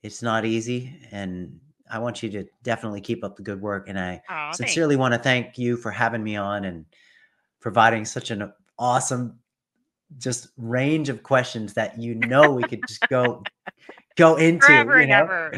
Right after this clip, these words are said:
Speaker 2: Yes,
Speaker 1: Yeah,
Speaker 2: um,
Speaker 1: yeah, yeah.
Speaker 2: but it's, it's so exciting to see. So thank you so much. It was truly an honor. Um, and I'll just post everything up, and I'll let you know when this drops.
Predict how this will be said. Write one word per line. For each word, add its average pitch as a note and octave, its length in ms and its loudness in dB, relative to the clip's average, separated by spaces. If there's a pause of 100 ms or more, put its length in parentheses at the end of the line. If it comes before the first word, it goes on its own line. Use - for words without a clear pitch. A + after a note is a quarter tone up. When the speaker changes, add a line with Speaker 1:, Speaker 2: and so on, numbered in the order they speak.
Speaker 2:
Yes, F3 260 6
Speaker 1:
Yeah, F3 440 8
Speaker 2:
um, F3+ 40 -2
Speaker 1:
yeah, C3+ 160 2
yeah. B2+ 260 -2 (100)
Speaker 2:
but G3+ 320 4
it's, A3+ 260 -10
it's - 160 -4
so C4+ 120 0
exciting A3+ 400 -2
to A3 100 -20
see. F3+ 340 -10
So F#3+ 240 -12
thank B3+ 240 -8
you C4 60 -8
so A3 160 -10
much. E3 240 -8
It - 100 -14
was F3+ 120 -18
truly A3 280 -10
an F#3 60 -6
honor. D#3+ 320 -6 (280)
Um, D#3 460 -4
and E3 140 -8
I'll D3+ 200 -10
just - 240 -20
post E3+ 240 -18
everything F#3 360 -14
up, G3+ 180 -12
and E3 160 -14
I'll A#3 160 -12
let G#3+ 140 -18
you F#3+ 100 -20
know G3 100 -20
when G#3 160 -20
this A3 120 -20
drops. - 400 -16